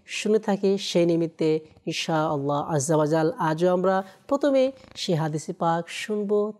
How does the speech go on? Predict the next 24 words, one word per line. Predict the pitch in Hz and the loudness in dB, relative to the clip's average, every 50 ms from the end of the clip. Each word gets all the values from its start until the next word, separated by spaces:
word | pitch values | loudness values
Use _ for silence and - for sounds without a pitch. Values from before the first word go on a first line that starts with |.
| _ | _
তারপর | - 208 214 226 233 220 - 214 202 196 185 185 - _ _ - | -4 -2 -2 -2 -4 -4 -2 0 0 0 0 -2 -6 _ _ -2
আপনাদের | 190 214 226 - 262 262 247 220 233 220 | -2 -2 -2 0 -2 -2 0 2 2 2
মাঝে | 214 202 185 165 175 180 | 2 2 2 4 4 4
এই | 190 202 185 165 | 4 4 4 2
হাদিসে | 151 - 208 202 208 240 - 247 226 | 2 0 -2 -4 -4 -2 0 0 -2
পাকের | - - 202 185 180 - 180 170 170 | 0 2 0 0 2 2 2 2 4
আলোকে | 160 156 156 156 151 - 165 147 139 139 - - - - - _ _ _ - | 4 2 2 0 0 0 -2 0 0 -2 -4 -10 -20 -20 -20 _ _ _ -6
টপিক | - 143 131 - - 143 135 - - _ _ _ _ _ _ _ - | -6 -6 -6 -4 -4 -4 -4 -4 -6 _ _ _ _ _ _ _ -8
নিয়ে | 135 135 143 135 131 | -6 -4 -2 -2 -2
আসব। | 127 120 117 - - 147 135 120 - - | -2 -4 -6 -8 -10 -12 -14 -14 -12 -6
কি | - 170 156 | -4 -4 -4
সে | - - 160 | -2 -4 -4
হাদিসে | 160 156 160 - 185 | -4 -4 -4 -4 -4
পাক? | 170 - 190 180 180 175 180 - - _ - 208 | -2 0 2 2 2 0 -2 -8 -20 _ -6 -2
মনোযোগ | 208 226 233 220 196 196 175 | 0 2 2 2 2 0 -2
সহকারে | - - - 170 160 147 156 139 139 135 135 - _ _ _ _ _ _ _ | -2 -4 -4 -4 -2 -2 -4 -4 -4 -6 -8 -10 _ _ _ _ _ _ _
শ্রবণ | - - - 165 147 131 135 135 | -14 -8 -6 -4 -4 -4 -4 -8
করুন। | 127 - 139 127 123 127 139 - _ - - - - _ _ _ - - - - | -8 -8 -8 -8 -8 -10 -12 -16 _ -20 -20 -20 -20 _ _ _ -20 -20 -8 -4
আন | 208 214 240 285 | -2 -2 -2 0
আবি | - 254 277 320 330 | 0 0 4 4 4
হুরায়রাতা | 277 277 294 311 311 294 294 285 294 302 302 302 302 | 4 4 4 4 6 4 4 2 2 2 0 2 2
রাদিয়াল্লাহু | 196 190 185 202 190 190 185 208 214 233 240 | 2 2 4 4 2 4 4 4 2 2 0
তাআলা | 233 - 240 226 233 240 240 | 0 0 2 2 4 4 2
আনহু | 240 247 254 | 2 0 -2